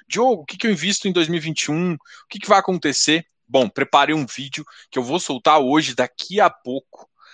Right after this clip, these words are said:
às oito e meia até às nove horas, eu vou soltar um vídeo muito legal pra falar dos setores de dois mil e vinte e um. Mas antes eu quis conversar com vocês. E é claro, eu queria conversar com vocês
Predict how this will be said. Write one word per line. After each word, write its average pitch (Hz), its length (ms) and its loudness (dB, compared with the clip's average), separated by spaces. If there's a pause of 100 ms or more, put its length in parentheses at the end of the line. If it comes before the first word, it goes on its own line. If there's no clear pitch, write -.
(160)
às 104 540 -4
oito 143 360 -4
e 127 60 -4
meia 120 320 4
até 143 180 0
às 143 140 2
nove 127 260 2
horas, 120 200 2
eu 127 60 -2
vou 139 200 -4
soltar 190 280 -6
um 117 60 -2
vídeo 123 240 -8
muito 151 500 2
legal 131 400 4 (320)
pra 202 120 2
falar 185 260 6
dos 190 100 -6
setores 175 360 -2
de 165 40 -8
dois 175 140 -2
mil 170 80 -4
e 160 60 -6
vinte 175 140 -4
e 151 60 -6
um. 131 40 -2
Mas 156 440 0
antes 165 280 -2
eu 190 120 2
quis - 520 -8 (100)
conversar 160 540 0
com - 100 -8
vocês. 170 400 -2 (400)
E 139 100 -2
é 165 80 4 (160)
claro, 139 580 4
eu 107 60 -10 (140)
queria 147 220 -4
conversar 139 460 -2
com 135 100 -12
vocês 147 340 -8